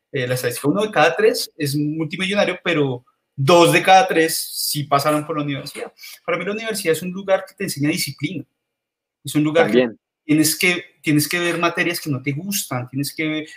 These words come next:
Speaker 1: eh, interactuar con profesores que no te caen bien, tienes que presentar, tiene-, aprendes a, a, a quitar el miedo a hablar en público, a hacer una exposición. Yo le digo a mis estudiantes, "Yo no soy el profesor, yo soy un cliente. Entonces, muéstrenme un proyecto como si fuera,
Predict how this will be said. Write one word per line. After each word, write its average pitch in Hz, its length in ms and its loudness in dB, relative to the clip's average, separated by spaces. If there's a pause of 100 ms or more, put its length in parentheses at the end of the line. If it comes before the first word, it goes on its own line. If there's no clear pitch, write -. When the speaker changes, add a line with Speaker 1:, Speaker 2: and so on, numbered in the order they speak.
Speaker 1:
eh, 131 500 -2
interactuar 143 480 0
con 147 140 -2
profesores 143 500 -2
que 147 200 2
no 127 180 0
te 135 100 -10
caen 139 260 0
bien, 160 440 0 (300)
tienes 147 520 4
que 151 400 4
presentar, 160 800 2
tiene-, 147 240 -2
aprendes 147 440 0
a, 160 120 0
a, 143 360 0
a 135 40 -8
quitar 135 300 -4
el 147 140 0
miedo 156 420 2
a 156 40 6
hablar 151 180 4
en 151 120 -2
público, 151 580 -6
a 135 40 0
hacer 131 140 -6
una 139 100 0
exposición. 147 800 -4 (320)
Yo 143 80 -4
le 147 80 2
digo 156 120 2
a - 20 -2
mis 180 120 -4
estudiantes, 139 800 -4
"Yo 160 160 -2
no 180 100 -2
soy 208 140 -2
el 214 60 2
profesor, 185 380 -2
yo 165 60 -6
soy 202 160 -4
un 202 60 -2
cliente. 240 520 -4 (280)
Entonces, 143 240 2
muéstrenme 202 500 0
un 226 100 -8
proyecto 220 500 -4
como 208 140 -6
si 151 120 -8
fuera, 151 380 0